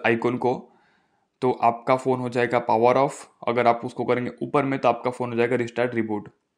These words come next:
ठीक है, तो सिंपल आपको ऊपर करना है, then आपका फ़ोन हो जाएगा रिबूट।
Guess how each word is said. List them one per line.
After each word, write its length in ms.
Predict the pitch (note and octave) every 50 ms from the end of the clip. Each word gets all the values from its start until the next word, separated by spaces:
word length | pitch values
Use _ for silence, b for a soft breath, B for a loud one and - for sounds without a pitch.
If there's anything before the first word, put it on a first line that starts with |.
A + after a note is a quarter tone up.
| _ _ _ _
ठीक 200 | - - B2+ -
है, 200 | C#3 D3+ G3+ - b b b b b b b b b b _ -
तो 180 | - B2 B2+ B2
सिंपल 340 | B2 - C3 C3 C#3 D3 C#3
आपको 240 | C#3+ C#3+ - D3+ -
ऊपर 300 | C3 B2+ A#2 C#3+ C#3+ C3+
करना 260 | C#3+ C#3 C3 C3 C3+
है, 60 | C3
then 140 | B2+ B2 A#2+
आपका 260 | A#2+ A#2 A#2 - B2+
फ़ोन 200 | B2 - B2 A#2+
हो 60 | A#2+
जाएगा 400 | A#2 A#2 A#2 A#2 A#2 A#2 - - - _ _ -
रिबूट। 480 | - G#2+ A#2 B2 B2+ B2+ C#3 D3 D3